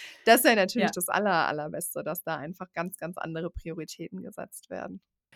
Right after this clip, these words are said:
Speaker 2: Und generell, wenn wir jetzt gesellschaftlich das so ein betra-, bisschen betrachten, dass ja häufig auch, äh, so die Hauptlast ja irgendwie auch immer auf den Müttern liegt.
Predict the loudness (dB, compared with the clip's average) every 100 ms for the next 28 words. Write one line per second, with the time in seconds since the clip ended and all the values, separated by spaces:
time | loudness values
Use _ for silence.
0 | -20 -6 0 2 4 2 2 2 2 2
1 | 2 0 0 -4 -2 0 0 -2 -4 -4
2 | -2 -2 0 -2 -2 -6 -10 -6 -6 -2
3 | -2 -2 -4 -6 -2 -2 -2 0 0 4
4 | 2 2 -6 -4 -2 0 2 0 -4 -12
5 | -16 -14 -6 -4 -2 -2 -2 2 2 2
6 | 0 0 0 0 -4 -4 -4 -2 -2 -2
7 | 0 0 0 0 2 2 0 2 2 4
8 | 2 0 -2 -8 -8 -12